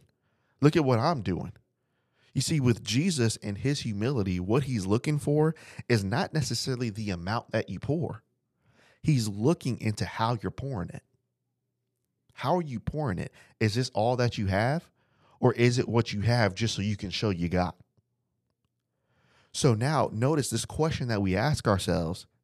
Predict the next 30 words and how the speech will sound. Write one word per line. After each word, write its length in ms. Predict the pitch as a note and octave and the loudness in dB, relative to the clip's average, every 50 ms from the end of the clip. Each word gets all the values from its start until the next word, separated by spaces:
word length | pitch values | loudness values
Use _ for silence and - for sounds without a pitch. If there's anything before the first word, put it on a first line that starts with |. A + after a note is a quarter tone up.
| _ - | _ -6
"Man, 160 | A2+ B2 B2+ | -2 0 0
am 80 | A2+ A2 | 0 0
I 120 | G#2+ G2+ | -2 -2
doing 360 | F#2 - - G2+ G#2+ C#3+ E3 C#3+ | -2 -2 -2 -2 0 2 2 0
enough? 480 | G#2+ F2+ E2 D2 B1+ - - - - _ _ _ _ _ _ _ _ - | 0 -2 -2 -4 -6 -10 -14 -20 -20 _ _ _ _ _ _ _ _ -2
Am 120 | A#2 A2 | 0 0
I 120 | G2 F#2 | 0 -2
being 380 | E2 D#2 - A2 C3 D#3 D3 A#2+ | -2 -2 -2 0 0 0 2 2
enough? 400 | G2+ F2+ F2+ F2 E2+ F2+ - - - - - - _ _ | 2 2 4 4 2 2 -2 -6 -16 -20 -20 -20 _ _
Was 340 | - G2+ G2+ A2+ C#3 D3 - | 0 2 4 4 4 4 2
I 180 | C#3+ B2 B2+ C3 | 2 2 4 4
enough 440 | B2 A2+ G2 G#2 B2+ E3+ F3+ - - | 4 2 2 4 4 2 2 2 2
at 220 | - G#2 G2 - | 0 0 0 0
this 180 | F#2 F#2 F#2 - | 0 0 0 -2
time? 320 | - G2+ E2+ D#2+ D#2+ D#2+ | -2 -2 -2 0 0 2
Was 220 | E2 F2+ F#2+ F#2+ | 4 4 4 4
I 220 | G2+ G#2 A2+ A#2+ A#2+ | 4 4 4 4 4
enough 300 | A#2+ A#2 A#2+ C3 B2+ - | 4 4 4 4 2 2
now? 360 | C#3 D3+ G3 G#3+ F3 A#2+ - - | -2 -4 -2 -2 -2 -2 -2 -2
Am 220 | G#2 A#2 A#2+ C3+ | 0 0 2 2
I 140 | D#3 D3 D#3+ | 2 0 2
enough 360 | E3 D#3+ D#3 E3 E3+ F3+ - | 2 2 2 2 2 2 0
now 420 | - D#3 F3+ G3+ - - - - - - - _ _ _ _ _ _ | -2 -4 -2 -2 0 0 -2 -2 -4 -10 -20 _ _ _ _ _ _
for 280 | - - C3 A#2+ G#2+ G#2 | 0 4 6 6 6 4
God, 420 | F2+ A2+ G#2+ G2+ F#2+ F#2+ F#2+ F#2 | 4 4 2 4 4 4 2 2
for 200 | - - G#2+ F#2 | 0 0 -2 0
people? 400 | - - A2+ G#2 F#2 - F2 - | 0 0 -2 -2 -2 -2 -2 0
Am 160 | G2 A2 A2+ A#2+ | 2 0 0 0
I 140 | C#3 C#3+ | 0 -2
enough?" 580 | C#3+ C#3 A#2+ A#2+ D3 G#3 F3 - - - - | 0 0 0 0 0 0 -2 -4 -8 -14 -20